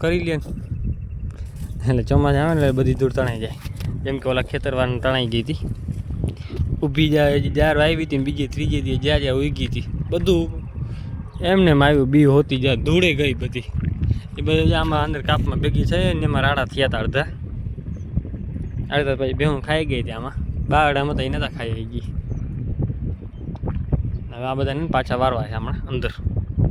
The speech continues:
આ ખડેક છે ને એ બહુ ખાય નહીં. અંદર હું વેલા ને બીજો ધોરી ફૂલડી વધારે થાય તો એ ખાય. હવે અંદર હે ને બધીને વટાડી દઈને તો ખાય પછી ઊભી હોય.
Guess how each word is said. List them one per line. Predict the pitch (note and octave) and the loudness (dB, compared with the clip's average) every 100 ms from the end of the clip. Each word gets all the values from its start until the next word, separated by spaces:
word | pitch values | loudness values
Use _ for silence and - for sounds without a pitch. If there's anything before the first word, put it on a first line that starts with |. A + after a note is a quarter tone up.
| - - - - B2 | 0 -4 -6 -2 -2
આ | D3 | 0
ખડેક | E3 E3+ F3 - | 0 0 -2 -2
છે | F3+ | -2
ને | D#3 | 0
એ | D3 | 0
બહુ | C#3+ - | -2 2
ખાય | C#3+ C#3 | 2 2
નહીં. | B2 - - - - - - - - | 0 -2 -8 -4 -4 -4 -6 -6 -2
અંદર | C3+ D3 | 0 2
હું | E3+ C#3+ | 4 4
વેલા | D3+ D#3+ D#3+ | 4 2 0
ને | |
બીજો | D#3+ D#3+ D#3 C3 | 0 2 2 4
ધોરી | C#3 C#3+ C#3 | 4 4 2
ફૂલડી | D3+ D3+ C#3+ | 0 2 2
વધારે | C#3+ C#3+ B2+ | 2 0 -2
થાય | C3 D#3 - - - - - - - | -6 -2 -2 -2 -4 -6 -8 -10 -8
તો | - C3 | -2 0
એ | D3 | 0
ખાય. | D3+ B2 D#3+ C#3+ - - - - - - - - - - | 2 0 -2 -6 -2 0 2 0 -2 -6 -10 -12 -10 -6
હવે | A#2+ A#2+ | -2 0
અંદર | C#3+ C#3+ | 2 2
હે | E3 | 0
ને | D#3+ | 0
બધીને | D3 C#3+ | 2 0
વટાડી | C#3+ D#3+ D#3 | 0 0 -2
દઈને | D3+ C#3+ | -2 -4
તો | B2 - | -4 0
ખાય | C#3 A#2 | 0 0
પછી | A2 G#2 A#2+ | -4 -4 -2
ઊભી | A#2+ A#2 | 0 0
હોય. | G2 G2 | 0 -4